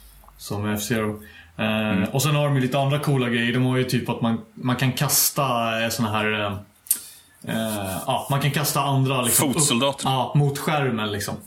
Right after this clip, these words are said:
Speaker 1: Det är ju
Speaker 2: Ja,
Speaker 1: en
Speaker 2: just.
Speaker 1: bossfight och sånt där. Det var, det var ju lite sån här nya, ny mekanik som var lite häftig och så.
Speaker 2: Ja.
Speaker 1: Eh, men
Speaker 2: Ja, det där kommer jag, det får jag flika in, vad, för jag kommer
Speaker 1: Ja.
Speaker 2: ihåg, jag körde ju <clears throat> det här, eh, Hyperstone Heist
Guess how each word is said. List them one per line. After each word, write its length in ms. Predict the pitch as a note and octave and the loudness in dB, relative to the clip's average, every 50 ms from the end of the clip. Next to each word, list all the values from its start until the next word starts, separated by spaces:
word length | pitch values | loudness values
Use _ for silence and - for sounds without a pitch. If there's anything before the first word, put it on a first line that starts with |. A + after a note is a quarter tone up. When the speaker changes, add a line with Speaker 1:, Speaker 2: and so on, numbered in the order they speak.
| - - - | -20 -12 -4
Speaker 1:
Det 120 | - B2+ C3+ | 0 2 2
är 40 | |
ju 40 | C3 B2 | 2 2
Speaker 2:
Ja, 40 | A#2+ | 2
Speaker 1:
en 40 | A2+ | 2
Speaker 2:
just. 120 | A#2 A#2+ | 0 0
Speaker 1:
bossfight 500 | B2+ B2 - - - - C#3+ B2 A#2+ - | 0 0 -2 -2 -2 -2 -2 -2 -2 -2
och 60 | B2+ G#2 | -4 -4
sånt 120 | G#2 G2 | -2 -2
där. 160 | A2 G#2+ A2 | 0 0 0
Det 80 | A2 B2 | 0 0
var, 100 | B2 B2+ C3 | 0 0 0
det 140 | B2+ B2 | 0 0
var 80 | C#3+ D#3 | 0 2
ju 80 | D#3+ D#3+ | 2 2
lite 280 | D#3+ E3 D#3 D#3+ E3 | 2 2 2 2 0
sån 160 | C3+ - C3+ | 0 2 2
här 80 | B2 A2+ | 2 2
nya, 460 | B2 C3 B2+ B2 B2+ C3 A#2+ A2+ G#2 - - - - - - - - _ | 4 4 4 4 2 2 0 -2 -2 -4 -8 -10 -18 -20 -20 -20 -14 _
ny 200 | - C#3 C3+ C3 | 2 4 4 6
mekanik 480 | B2+ B2+ B2 - C#3 C3 B2+ A#2+ A2+ - | 4 2 2 2 0 2 2 2 0 0
som 120 | - A#2 | 0 2
var 60 | A2 | 2
lite 160 | G#2+ G#2 A2+ | 2 0 -2
häftig 400 | G2+ G2+ - - - A2 G2+ - - - - | -2 -4 -6 -4 -2 -2 -2 -2 -6 -10 -12
och 80 | A#2 - | -8 -6
så. 180 | A#2 G2+ G2+ - - - - - - | -6 -6 -6 -10 -16 -20 -20 -10 -4
Speaker 2:
Ja. 120 | - G2+ G2+ G#2 - - - _ _ _ | 0 0 0 0 -2 -8 -18 _ _ _
Speaker 1:
Eh, 420 | C3 A#2+ A#2+ A#2+ A#2+ A#2 A#2+ C#3 | 0 0 2 2 2 0 2 2
men 140 | D#3 E3 F3 | 2 2 2
Speaker 2:
Ja, 60 | F3+ | 2
det 80 | F3 B2 | 2 2
där 140 | C#3 D#3 | 2 0
kommer 200 | D3+ - D#3+ C#3 | 0 0 0 2
jag, 260 | B2+ A#2+ A#2 A2 A2+ A#2 | 2 2 2 0 2 0
det 100 | C#3+ C#3+ | 0 0
får 160 | - C3 B2 | 2 2 2
jag 320 | A#2 A#2 A2+ A2 G#2+ G#2 | 2 2 2 2 0 0
flika 440 | - - - B2+ B2 A#2+ A#2 - A#2 | 0 0 2 2 2 2 2 2 2
in, 120 | A2+ A2 | 2 4
vad, 220 | G#2 G#2+ G#2 G#2 G2+ | 2 2 2 0 0
för 80 | - A2+ | 0 -2
jag 80 | A2 | 0
kommer 140 | - B2+ B2+ | 2 2 2
Speaker 1:
Ja. 120 | C#3+ D#3 C#3+ | 2 0 0
Speaker 2:
ihåg, 120 | A#2 A2+ | 0 0
jag 120 | A#2+ B2 | 0 2
körde 240 | - - B2+ A2+ A2+ | 2 0 2 2 2
ju 340 | A2 G#2+ G#2 G#2 G2+ G2+ G2 F#2 F2 D#3 | 2 2 2 2 0 0 0 2 2 2
<clears throat> 160 | C3+ G#2 - | 2 0 -2
det 140 | - A2+ G#2+ | -2 -2 0
här, 440 | G#2 G#2+ G2+ G2 F#2+ F#2+ F#2+ F#2 F2+ F2 E2+ | 2 2 0 2 2 2 2 2 2 2 0
eh, 40 | D2+ C2 - - - - - _ - - - A2+ | -2 -4 -6 -10 -16 -20 -14 _ -6 -2 0 0
Hyperstone 800 | G#2+ G#2+ - G#2+ G#2 - - - - A2+ G#2+ G#2 G2 G2 F#2 - | 0 0 0 0 2 2 2 2 2 2 2 4 2 2 2 0
Heist 680 | - G#2+ D2 B1 - - - - - - - - - | 0 0 -2 0 0 2 2 2 2 0 -2 -4 -4